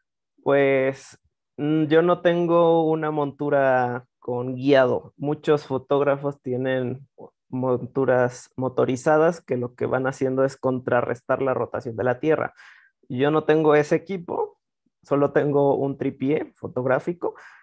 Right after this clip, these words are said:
que es fijo y como la Tierra se va moviendo, pues parece que el cielo se va moviendo, así que no le puedo dar una exposición muy alta. Lo más que le puedo dar son unos cinco segundos porque ya las estrellas se empiezan a mover.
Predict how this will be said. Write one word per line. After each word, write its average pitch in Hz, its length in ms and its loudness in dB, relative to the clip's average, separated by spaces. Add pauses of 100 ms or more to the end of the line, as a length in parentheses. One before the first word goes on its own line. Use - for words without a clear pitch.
(880)
que 135 120 0
es - 120 -4
fijo 220 520 2
y 156 100 -2
como 143 220 0
la 139 140 4
Tierra 180 200 2
se 170 120 -2
va 180 100 0
moviendo, 202 640 -2
pues - 260 -8
parece 143 400 -2
que 139 100 -6
el 127 100 -4
cielo 170 360 2
se - 120 -10
va 127 120 -6
moviendo, 131 600 0
así 139 220 -6
que 139 120 -2
no 135 120 -4
le 143 100 -2
puedo 139 340 -2
dar 139 140 0
una 143 180 -6
exposición 135 600 -6
muy 139 240 0
alta. 143 340 0
Lo 123 140 -4
más 135 180 -8
que 127 140 -4
le 123 80 -2
puedo 127 320 0
dar 127 180 0
son 127 400 -6
unos 127 300 -8
cinco 175 360 -2
segundos 156 540 -2
porque 120 340 -6
ya 135 240 2
las 127 460 0
estrellas 135 560 -2
se - 60 -6
empiezan 127 480 -6
a - 40 -8
mover. - 360 -6